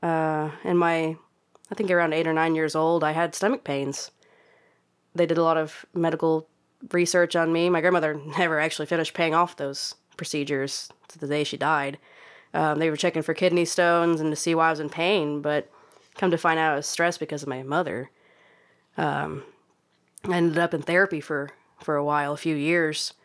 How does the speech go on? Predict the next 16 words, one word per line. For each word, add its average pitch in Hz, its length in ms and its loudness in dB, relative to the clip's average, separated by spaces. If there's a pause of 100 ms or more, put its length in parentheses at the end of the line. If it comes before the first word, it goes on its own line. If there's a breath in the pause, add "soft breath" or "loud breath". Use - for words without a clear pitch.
(340 soft breath)
Don't 220 80 2
remember 214 240 6
a 190 80 6
lot 185 140 8
about 170 180 2
the 151 60 -6
therapy 156 360 -4
besides 156 640 -2 (320)
picking 151 480 -2 (880 soft breath)
four-leaf 202 380 2
clovers 185 480 4
and 165 100 -2
painting, 156 600 0
but 151 320 0
it 170 80 -2
helped. 180 400 2